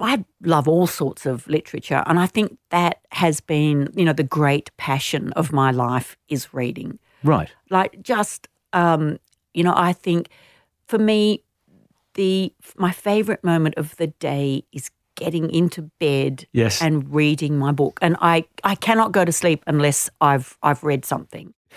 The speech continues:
Speaker 2: Now, we're gonna, uh, go back in time to the nineteen sixties. You have chosen, uh, uh, the song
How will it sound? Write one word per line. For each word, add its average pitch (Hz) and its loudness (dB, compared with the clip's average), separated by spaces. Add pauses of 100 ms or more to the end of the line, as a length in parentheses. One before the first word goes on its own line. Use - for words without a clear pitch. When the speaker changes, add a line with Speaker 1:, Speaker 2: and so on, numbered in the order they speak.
(140)
Speaker 2:
Now, 151 6
we're 156 4
gonna, 214 4
uh, 170 4
go 170 4
back 165 2
in 151 6
time 107 2
to - 2
the 127 6
nineteen 131 4
sixties. - -2
You 123 4
have 123 4
chosen, 110 4
uh, 123 2
uh, 131 4
the 127 0
song 254 4